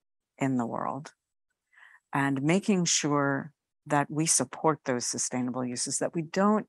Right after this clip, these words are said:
inadvertently do things that make them socially or ecologically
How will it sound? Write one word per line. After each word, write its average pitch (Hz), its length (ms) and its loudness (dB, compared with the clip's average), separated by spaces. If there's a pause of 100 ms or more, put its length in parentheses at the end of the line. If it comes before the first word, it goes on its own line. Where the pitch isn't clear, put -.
inadvertently 131 1300 -2 (840)
do 196 180 6
things 131 580 -2
that 127 220 0
make 143 300 -2
them 127 320 0 (380)
socially 139 680 0
or 135 180 -2
ecologically 127 920 -4